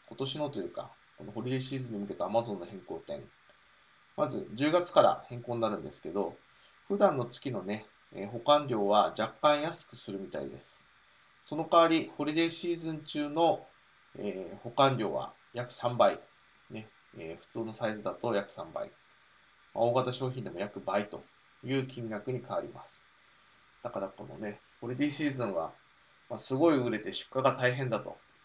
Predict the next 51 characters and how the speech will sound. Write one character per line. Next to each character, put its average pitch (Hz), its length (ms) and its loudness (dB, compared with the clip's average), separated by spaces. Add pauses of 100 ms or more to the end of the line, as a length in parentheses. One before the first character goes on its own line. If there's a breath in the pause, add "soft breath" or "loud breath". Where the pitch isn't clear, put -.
(220)
ね、 - 140 -14 (640)
え - 320 -14
ー、 - 40 -12
余 107 120 -6
計 156 140 2
な 147 80 6
売 135 120 8
れ 147 60 2
な 151 140 6
い 147 60 2
荷 143 100 -2
物 139 260 -2
を 95 220 0 (260)
置 131 140 4
い 135 40 0
と 160 100 2
か 160 100 6
な 160 100 6
い 147 60 4
で 113 80 0
く 110 100 -6
れ 98 80 -2
と - 180 -12 (300)
い 110 60 -8
う 104 120 -6
ね、 110 200 -6 (340)
え 69 240 -10
ー、 - 20 -10
意 - 220 -8
思 73 100 -8
の 73 60 -8
表 95 300 0
れ 87 40 -6
で 82 80 -12
す - 140 -20
ね。 92 180 -14 (240)
え 87 60 -16
ー、 - 60 -18
ど 127 180 0
う 143 60 4
や 113 60 4
っ - 100 -4
て 135 160 -6
こ 120 100 -6
の 104 80 -2
売 101 80 -2
れ 107 80 -2
る 113 120 -2
時 104 120 -10
期 101 140 -8
に、 120 260 -4